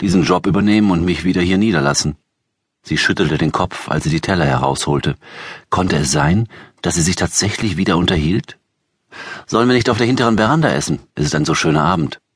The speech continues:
Das brachte sie aus dem Konzept. Sie aß nie draußen und ging auch nie ohne Waffe aus dem Haus.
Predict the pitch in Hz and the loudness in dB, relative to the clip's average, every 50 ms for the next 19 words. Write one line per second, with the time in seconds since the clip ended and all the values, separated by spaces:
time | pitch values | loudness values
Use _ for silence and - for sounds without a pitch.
0 | _ _ _ _ _ - - - - - 139 139 - - - - - 139 - - | _ _ _ _ _ -12 -12 -10 -6 -6 -4 -4 -4 -6 -4 -4 -2 -2 -2 -2
1 | 139 - 165 165 - - - 165 - - - - - - - - - - - - | -2 -2 -2 -4 -2 -2 -4 -4 -4 -8 -14 -16 -16 -16 -16 -14 -14 -10 -4 -2
2 | - - 160 170 170 - - 202 240 233 - 151 - - 156 - - 82 - - | 0 2 2 2 0 0 0 0 0 0 2 2 2 2 0 0 0 -2 -2 -4
3 | - - - - - - 98 101 95 82 82 90 95 101 101 - - - 170 143 | -8 -6 -4 -4 -2 0 2 2 2 2 2 2 4 4 4 4 4 4 4 2
4 | - 110 - - 82 76 156 - 170 165 151 151 156 156 147 147 - - | 2 0 0 0 0 0 0 0 0 0 2 2 2 2 0 -2 -4 -8